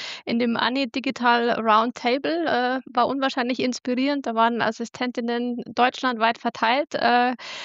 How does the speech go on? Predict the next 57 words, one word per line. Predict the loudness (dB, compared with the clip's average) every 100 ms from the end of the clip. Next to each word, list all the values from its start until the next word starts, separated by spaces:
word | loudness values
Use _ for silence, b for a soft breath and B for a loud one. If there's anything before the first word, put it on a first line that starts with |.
| B -2
und | 0
da | 2
waren | 0 0
ganz | 0 0 0
Junge | -2 0
dabei | 2 2 2 2
und | 0
auch | 0
ältere | 0 0 0 0 -2
Semester, | -2 -4 -4 -4 -4
die | 0
dann | 0
gesagt | 0 -4 -4
haben: | -4 0
„Boah, | 0
wir | 0
sind | -2 0
total | -2 2 0
K | 0 0
I | 2 0
begeistert | 0 2 0 0 0 2
und | 2
wir | 2
haben | 2 0
das | -2
jetzt | -4 -2
eingeführt.“ | -2 -2 -4 -4 0 0 0 0
Ähm, | 2 2 0
und | 0 -2
die | 0 0
haben | 0
dann | 2
auch | 2 2
so | 0
'n | -2
bisschen | -2 0
erzählt, | -2 0 0 0
wie | -2
sie | -4 -2
das | -2 0
Ganze | 0 0 0 -2 B B B B B
einfach | -2 0 0
angefangen | 0 0 0 0 0 0
haben. | 0 0
Und | 0
da | -2 2
war | 2
der | 2 -2
Tipp | -2 0
einfach | 0 0 0
mal | 2 2 2 -2
jeden | 0 0 0
Tag | 0 0 0
zehn | -2 2
Minuten | 0 0 -2
damit | -2 -2
beschäftigen | -4 -2 -2 0 -4 -4